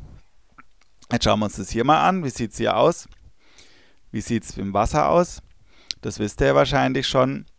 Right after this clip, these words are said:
Also die Oxidationszahl von Sauerstoff ist immer minus zwei. Und vom Wasserstoff, Wasserstoff gibt immer ein Elektron ab, also haben wir hier immer plus eins.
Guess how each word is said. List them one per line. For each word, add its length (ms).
Also 320
die 480
Oxidationszahl 1000
von 200
Sauerstoff 500
ist 180
immer 280
minus 520
zwei. 480
Und 380
vom 420
Wasserstoff, 840
Wasserstoff 540
gibt 220
immer 320
ein 320
Elektron 640
ab, 180
also 220
haben 140
wir 80
hier 160
immer 140
plus 360
eins. 460